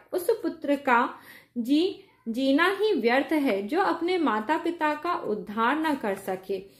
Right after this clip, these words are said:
राजा के ऐसे वचन सुन के ब्राह्मण कहने लगे, "राजा, यहाँ समीप ही भूत, भविष्य, वर्तमान को जानने वाले पर्वत ऋषि का आश्रम है। आपके प्रश्नों का उत्तर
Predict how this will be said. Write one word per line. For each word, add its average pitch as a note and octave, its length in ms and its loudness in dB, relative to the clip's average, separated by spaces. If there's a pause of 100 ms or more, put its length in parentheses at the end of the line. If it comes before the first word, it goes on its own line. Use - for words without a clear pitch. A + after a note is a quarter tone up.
(280)
राजा B3 360 4
के A#4 200 2
ऐसे G4 300 2
वचन D4+ 360 -2
सुन D4+ 220 -4
के E4 240 -2
ब्राह्मण A#3+ 440 -2
कहने A#3 420 0
लगे, C#4 380 0
"राजा, B3+ 460 2
यहाँ D#4 380 -2
समीप C4 440 0
ही C4 340 -2
भूत, E4 260 4
भविष्य, F4 500 2
वर्तमान A#3 600 -2
को F#4 200 0
जानने B3 540 0
वाले A3+ 400 0 (440)
पर्वत E4 400 4
ऋषि F4+ 280 4
का E4+ 160 0
आश्रम C#4 600 2
है। E4 240 2
आपके B3 460 0
प्रश्नों D4 460 -2
का F4 180 2
उत्तर A#3+ 440 0